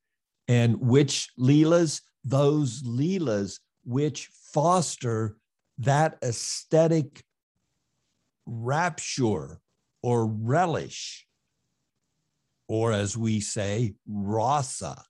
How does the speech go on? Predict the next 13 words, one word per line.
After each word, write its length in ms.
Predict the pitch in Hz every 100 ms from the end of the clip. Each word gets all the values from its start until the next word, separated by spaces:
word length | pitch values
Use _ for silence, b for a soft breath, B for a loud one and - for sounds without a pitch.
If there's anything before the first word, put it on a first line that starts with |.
| _ _ _ _ _ _
that 220 | 110 104
spiritual 840 | - - - 139 143 135 135 127 117
taste 960 | - - 139 151 160 147 131 113 - - _ _ _ _ _ _ - - -
that 300 | 127 127 - -
nurtures 960 | 143 135 127 131 127 123 120 113 - - _ _ _ _ _ _ _ _ _ _ _ _ _ _
absolute 760 | 127 131 - 139 117 107 107 -
and 220 | 117 107
total 480 | - 107 107 101 90 - _ _ _ _
love 520 | 107 107 113 107 95
for 180 | - 117
the 120 | 110
Supreme 640 | 104 - 104 - 104 92 92
Lord. 500 | 92 92 82 65